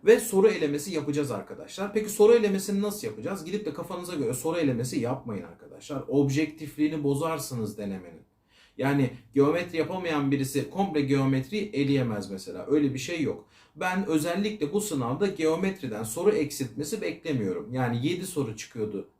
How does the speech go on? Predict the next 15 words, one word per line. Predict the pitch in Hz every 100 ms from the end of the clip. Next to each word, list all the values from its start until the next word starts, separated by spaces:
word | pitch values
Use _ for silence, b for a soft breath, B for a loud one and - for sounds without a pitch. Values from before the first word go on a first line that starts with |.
| 120
D | 131
G | 147 156
S'de. | 170 165 190
Bunda | 185 202 160 131
da | 147 - B B B _
yani | 123 123 117 - -
en | 233
az | 202 180
altı | 165 156 156
soru | - 156 147
gelecektir | 135 131 127 143 - 113 98
diye | 156 135
düşünüyorum. | 110 - 113 101 85 - _ _
Bu | 139 220
sebeple | 220 156 135 151 - 87 -